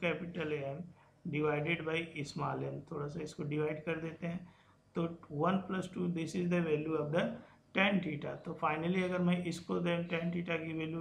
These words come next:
मैं देखूँ तो वन प्लस टू एम capital M, मतलब ये अपना ए option सही हो जाता है। तो I hope कि आपको मज़ा आ गया होगा।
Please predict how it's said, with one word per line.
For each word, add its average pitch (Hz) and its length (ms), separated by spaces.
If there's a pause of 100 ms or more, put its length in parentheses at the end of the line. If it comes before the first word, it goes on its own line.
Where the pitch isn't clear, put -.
(100)
मैं 156 180
देखूँ 156 360 (520)
तो - 60
वन 165 280
प्लस 185 400
टू 175 120
एम 175 240
capital 160 580
M, 139 160 (100)
मतलब 165 380
ये 180 120
अपना 170 340 (500)
ए 180 180
option 165 400 (360)
सही 151 340
हो 139 60
जाता 135 460
है। 147 100 (240)
तो 160 160
I 165 120
hope 185 260
कि 196 80
आपको 190 220
मज़ा 170 340
आ 165 80
गया 151 200
होगा। 139 320